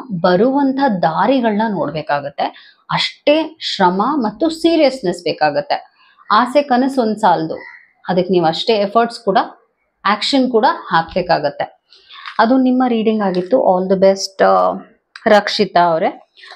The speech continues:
So ಇವಾಗ ನನಗೆ, ಮ್, ನೀವು ಈ ತರ ರೀಡಿಂಗ್ ತಗೋಬೇಕು ಅಂತ ಇದ್ದೀರಾ ವಿಡಿಯೋಲಿ,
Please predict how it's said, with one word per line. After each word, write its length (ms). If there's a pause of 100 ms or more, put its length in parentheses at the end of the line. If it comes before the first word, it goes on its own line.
(100)
So 160
ಇವಾಗ 240 (180)
ನನಗೆ, 560
ಮ್, 380 (1080)
ನೀವು 340
ಈ 80
ತರ 200 (220)
ರೀಡಿಂಗ್ 400
ತಗೋಬೇಕು 500
ಅಂತ 180
ಇದ್ದೀರಾ 560
ವಿಡಿಯೋಲಿ, 640